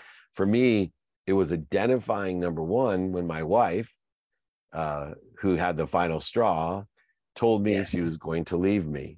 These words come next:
Speaker 1: I had three daughters at the time under ten years old. I lived in my dream house. I had everything I ever wanted,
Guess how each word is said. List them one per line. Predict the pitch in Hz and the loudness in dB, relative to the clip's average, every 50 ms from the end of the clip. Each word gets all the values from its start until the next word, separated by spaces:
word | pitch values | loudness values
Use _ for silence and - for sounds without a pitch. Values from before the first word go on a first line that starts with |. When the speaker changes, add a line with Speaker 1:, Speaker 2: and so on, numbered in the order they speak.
| _ - | _ -6
Speaker 1:
I | - 78 | -2 -2
had | 85 82 | -2 0
three | - 92 95 98 | 0 0 0 2
daughters | 87 90 85 90 92 92 82 92 | 2 2 4 4 2 2 2 0
at | 87 | -2
the | 78 92 | -2 -4
time | - - 85 87 87 85 85 | -4 -2 -2 -2 0 0 -2
under | 87 90 85 | -2 -4 -4
ten | - 85 80 80 | -4 -2 -2 0
years | 85 92 98 90 85 | 0 0 0 2 2
old. | 82 80 80 80 78 | 2 2 2 2 0
I | 76 76 | 0 -2
lived | 76 80 80 82 | -2 -4 -2 -2
in | 90 82 | -2 -2
my | 82 80 | -2 -4
dream | 78 71 85 85 87 85 | -2 -2 -2 -2 0 0
house. | 85 82 82 82 85 85 - - - - - - - _ - | 0 0 0 -2 -2 -4 -6 -12 -16 -20 -20 -20 -20 _ -6
I | 82 87 | -2 -2
had | 90 90 87 82 80 78 - - _ _ _ _ - | 0 0 0 -2 -4 -6 -10 -18 _ _ _ _ 0
everything | 107 117 117 123 120 - 120 110 101 95 | 0 2 2 2 2 2 0 0 0 0
I | 90 87 | 0 2
ever | 90 92 85 87 85 | 2 0 0 0 0
wanted, | 85 95 104 101 95 90 90 87 | 0 2 0 2 0 0 -2 -4